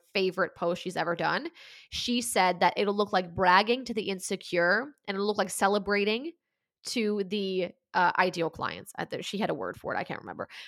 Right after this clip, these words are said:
But it'll, it'll look like bragging to some people, but it'll look like celebrating to others. And I choose to work with people who see it as celebrating and not bragging. If it triggers anyone, what I post, what you post, it has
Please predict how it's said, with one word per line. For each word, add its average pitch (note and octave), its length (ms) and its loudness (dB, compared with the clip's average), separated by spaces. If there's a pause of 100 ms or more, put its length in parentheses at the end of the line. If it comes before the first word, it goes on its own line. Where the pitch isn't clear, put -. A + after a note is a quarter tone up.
But G#3+ 240 6
it'll, A#3 260 6
it'll A#3 200 10
look C4+ 160 8
like D#4 180 4
bragging A3+ 380 8
to G#3 80 -2
some F#3+ 200 2
people, B3+ 460 2
but A#3 80 6
it'll G#3 260 2
look A#3 260 0
like G3+ 180 0
celebrating F#3 640 0
to - 160 -8
others. - 500 -4
And - 120 0
I B3 260 6
choose B3 540 -2
to A#3+ 140 2
work F#3+ 320 2
with G#3 220 -2
people A#3 640 2
who A3+ 160 -2
see G3 240 -2
it F3+ 60 0
as F3 200 0
celebrating F#3 500 0
and G3 60 -4
not E3+ 200 0
bragging. D#3+ 460 -2 (280)
If A#3 220 -2
it - 140 -2
triggers C4+ 580 0
anyone, F#3 560 -2
what G3+ 160 4
I G#3 100 6
post, G#3 480 -2
what F#3 220 -2
you G3+ 200 -8
post, D#3+ 460 -2 (320)
it A#3 140 4
has A3 180 4